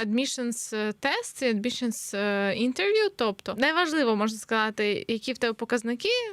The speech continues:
е, студент має пройти, е, інтерв'ю з представником школи. І це інтерв'ю є дуже важливим критерієм вирішення, чи приймуть студента чи ні. Тобто, то вони тут не будуть оцінювати так сильно ваші бали чи вашу мову,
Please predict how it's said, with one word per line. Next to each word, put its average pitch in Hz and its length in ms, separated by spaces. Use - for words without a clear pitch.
е, 233 160
студент 262 420
має 233 220
пройти, 226 580
е, 214 380
інтерв'ю 226 580
з 240 240
представником 202 920
школи. - 520
І 220 60
це 269 120
інтерв'ю 269 460
є 285 180
дуже 240 280
важливим 220 720
критерієм 233 600
вирішення, 214 580
чи 208 220
приймуть 214 400
студента 196 360
чи - 200
ні. 170 240
Тобто, 220 240
то 233 120
вони 262 220
тут 320 200
не 277 80
будуть 262 280
оцінювати 226 580
так 214 220
сильно 208 340
ваші 202 440
бали 208 720
чи - 160
вашу 214 360
мову, 302 540